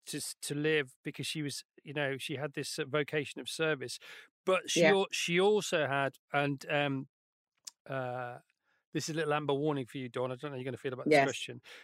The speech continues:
Speaker 1: But she also had,
Speaker 2: Yes.
Speaker 1: she also had the greatest take on dying I've ever heard.
Speaker 2: Yes, she did. Yes, she did. Um, I think it's because she was very, she was, uh,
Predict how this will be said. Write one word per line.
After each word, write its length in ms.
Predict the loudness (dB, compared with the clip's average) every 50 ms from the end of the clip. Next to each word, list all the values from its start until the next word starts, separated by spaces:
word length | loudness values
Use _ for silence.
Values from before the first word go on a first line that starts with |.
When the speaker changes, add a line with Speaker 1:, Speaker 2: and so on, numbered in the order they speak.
| -20 _ -4
Speaker 1:
But 120 | -2 -2 0
she 120 | 2 4
also 240 | 6 8 8 8 8
had, 80 | 6
Speaker 2:
Yes. 60 | 2 -2
Speaker 1:
she 220 | -4 -2 -2 -2
also 260 | -2 -2 -4 -6 -6
had 140 | -8 -8 -8
the 60 | -10 -8
greatest 840 | -6 -4 -4 0 2 2 2 2 0 -4 -6 -6 -6 -6 -8 -8 -8
take 460 | -4 0 0 2 2 0 -2 -6 -10 -6 -2
on 260 | 0 0 0 0 0 0
dying 420 | 0 2 2 0 -2 -4 -4 -6 -6 -6
I've 200 | -6 -6 -6 -8 _ -4
ever 260 | -2 -2 -2 -2 -4
heard. 420 | -6 -8 -10 -10 -10 -12 -16 -18 -20 _ _ _ _ _ _ _ _ _ _ _ _ _ _ _ _ _ _ _ _ _ _ _ _ _ _ _ _
Speaker 2:
Yes, 460 | 6 8 8 8 8 4 -2 -12 -16 -18 -14
she 220 | -8 -4 -4 0
did. 300 | 4 4 4 4 2 -2 -8 -18 _ _ _ _ _ _ _ _ _ _ _
Yes, 460 | 2 6 8 8 8 8 4 2 -4 -6
she 180 | -6 -6 -4
did. 380 | 0 2 4 4 4 4 2 -2 0 2
Um, 340 | 4 6 6 4 4 2 -2 2
I 160 | 4 4 4
think 260 | 4 4 2 0 2 0
it's 200 | -2 -2 -2 -6
because 600 | -12 -12 -12 -12 -14 -12 -8 -4 -4 -4 -4 -4 -8
she 120 | -10 -6
was 220 | -6 -6 -6 -4 -2
very, 600 | 0 2 2 4 4 6 6 6 6 6 4 4 2 _ _ _ _ _ _ _ _ _ _ _ _ _ _ _ _ _ _ _ _ _
she 220 | -12 -4 0 0 2
was, 220 | 2 0 0 -4
uh, 40 | -6